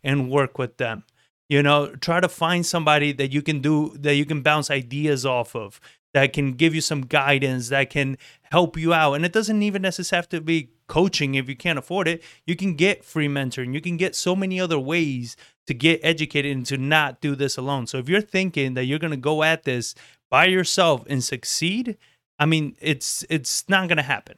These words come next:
you know? I-, I-, and if it is, it's gonna probably take you quite some time,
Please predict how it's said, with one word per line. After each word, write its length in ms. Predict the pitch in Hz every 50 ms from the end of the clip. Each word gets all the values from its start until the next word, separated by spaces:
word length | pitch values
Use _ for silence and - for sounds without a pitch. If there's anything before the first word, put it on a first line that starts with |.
| _ -
you 140 | 139 139 151
know? 200 | 160 160 156 151
I-, 60 | 156
I-, 240 | 170 156 151 170 160
and 140 | 170 185 170
if 140 | 170 156 156
it 100 | 175 175
is, 260 | 208 226 233 208 -
it's 160 | 180 165 -
gonna 280 | - - 208 214 214 196
probably 320 | 165 - 180 175 175 165
take 280 | - - - 165 151 -
you 120 | 139 139
quite 600 | 120 _ - - - - 160 190 202 202 185 175
some 200 | - - 175 160
time, 380 | 143 - 160 143 139 139 143 139